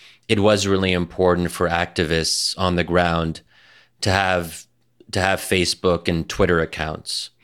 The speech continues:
And being, some of them had to be anonymous or wanted to be anonymous,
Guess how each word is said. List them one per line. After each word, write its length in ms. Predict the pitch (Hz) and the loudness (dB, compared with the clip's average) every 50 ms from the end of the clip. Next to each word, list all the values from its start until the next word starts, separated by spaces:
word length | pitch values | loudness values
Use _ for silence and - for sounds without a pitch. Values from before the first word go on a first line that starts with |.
| - - - - - - - - - _ _ _ _ _ _ _ _ - | -20 -20 -20 -20 -20 -20 -20 -20 -20 _ _ _ _ _ _ _ _ 0
And 540 | 104 104 95 92 90 90 90 87 85 82 - - _ _ _ _ _ _ _ _ _ _ _ _ _ _ _ - - 104 95 | 0 2 2 2 2 2 2 0 -2 -4 -8 -14 _ _ _ _ _ _ _ _ _ _ _ _ _ _ _ -18 -14 -12 -2
being, 320 | 90 110 107 104 113 98 | 2 4 4 4 4 0
some 260 | - - - 104 101 | -2 0 2 2 2
of 60 | 104 98 | 4 2
them 120 | 104 95 | 2 2
had 240 | 92 95 92 90 - | 2 0 0 0 -2
to 60 | - | -2
be 140 | 85 87 90 | 0 2 4
anonymous 600 | 90 85 85 80 85 85 85 87 90 98 95 - - | 4 4 4 4 4 4 4 4 2 2 2 2 2
or 140 | 85 80 | 0 0
wanted 320 | 80 82 87 90 90 82 - | 2 2 2 2 2 0 0
to 100 | - 85 | -2 -2
be 140 | 85 90 85 | 0 2 2
anonymous, 840 | 82 82 80 85 82 87 85 85 87 90 - - - - - - | 4 4 2 2 2 2 2 2 2 0 0 0 0 0 0 -2